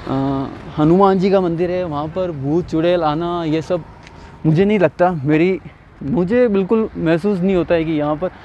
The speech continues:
हम बीस साल से रह रहे हैं ना, तो हमें आज तक महसूस ही नहीं हुआ कि यहाँ पर ऐसी कुछ भूत, भूत प्रेत आत्मा वगैरह होती है।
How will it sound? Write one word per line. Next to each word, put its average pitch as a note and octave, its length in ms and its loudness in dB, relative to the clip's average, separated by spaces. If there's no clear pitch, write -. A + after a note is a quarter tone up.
हम A3 160 4
बीस B3 180 2
साल B3 180 4
से C4 120 0
रह A3+ 140 0
रहे A#3+ 120 0
हैं A#3+ 100 -2
ना, A3+ 180 -4
तो F#3+ 80 0
हमें F#3 460 -4
आज F3+ 300 2
तक B3+ 140 2
महसूस F3+ 420 2
ही A3+ 60 4
नहीं A3+ 120 4
हुआ G#3 160 2
कि G3+ 80 -2
यहाँ E3+ 260 2
पर F#3 140 0
ऐसी E3+ 180 -4
कुछ F3+ 120 0
भूत, E3 320 2
भूत F#3+ 240 2
प्रेत G3+ 260 0
आत्मा D#3+ 360 2
वगैरह E3 200 0
होती C#3 280 -2
है। D3 180 -4